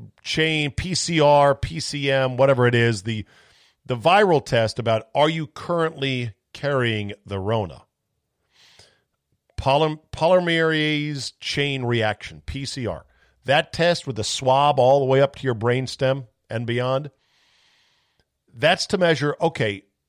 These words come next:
where's the virus right now? Antibody tests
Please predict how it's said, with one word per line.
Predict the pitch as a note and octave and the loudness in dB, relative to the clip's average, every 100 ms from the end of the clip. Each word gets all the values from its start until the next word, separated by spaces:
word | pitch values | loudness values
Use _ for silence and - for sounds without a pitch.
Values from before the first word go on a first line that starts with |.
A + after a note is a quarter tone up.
| _ | _
where's | - D#3+ A3 | -2 2 2
the | D#3 | 2
virus | E3+ F3+ D#3 - | 2 2 0 -4
right | A2+ B2+ B2+ _ | -2 -2 -2 _
now? | G#2 G2+ D3 A1 - _ _ _ _ _ _ _ _ - | -10 -8 -8 -12 -20 _ _ _ _ _ _ _ _ -4
Antibody | E3+ A3 B3 A2+ D#2 C2+ | -2 -2 -4 -8 -10 -14
tests | - A#1+ - - - - | -20 -20 -20 -20 -18 -20